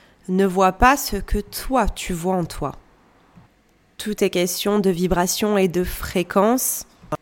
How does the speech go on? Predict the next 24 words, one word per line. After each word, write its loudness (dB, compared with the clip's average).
Et 0
dans 0
la 2
majeure 0
partie -2
des 0
cas, 4
tu -6
vas -2
finalement 0
attirer 0
à 2
toi 0
le 4
reflet 2
de -4
ta 0
personne. -4
Et 2
forcément, 0
c'est -2
un -2
cercle -2
vicieux. -4